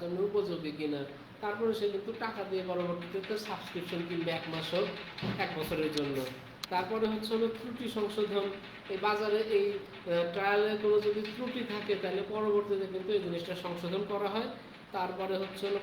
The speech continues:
প্রসারমূলক কার্যক্রমে যে, যে জিনিসটা আগে বলা হয়েছে প্রমোশন, এই প্রমোশনের ব্যাপারটা কিন্তু এখানে নেওয়া হয়। তারপরে হচ্ছে হলো বিভিন্ন সময়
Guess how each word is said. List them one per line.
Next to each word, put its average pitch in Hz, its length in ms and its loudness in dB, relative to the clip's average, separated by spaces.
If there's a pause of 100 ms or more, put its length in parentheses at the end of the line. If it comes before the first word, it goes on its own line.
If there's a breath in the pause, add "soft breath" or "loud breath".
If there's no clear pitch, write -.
প্রসারমূলক 208 600 2 (100)
কার্যক্রমে 190 720 0
যে, 185 140 -2
যে 180 120 -4
জিনিসটা 185 360 -4
আগে 170 200 -4
বলা 165 180 -4
হয়েছে 165 200 -6 (100)
প্রমোশন, 175 400 -2 (460 loud breath)
এই 175 120 -6
প্রমোশনের 185 540 -2
ব্যাপারটা 175 440 -4
কিন্তু 170 180 -6 (120)
এখানে 170 260 -6 (480 loud breath)
নেওয়া 165 300 2
হয়। 175 180 -2 (360)
তারপরে 165 420 -2
হচ্ছে 160 200 -6
হলো 165 100 -2 (100)
বিভিন্ন 165 280 -4
সময় 170 200 0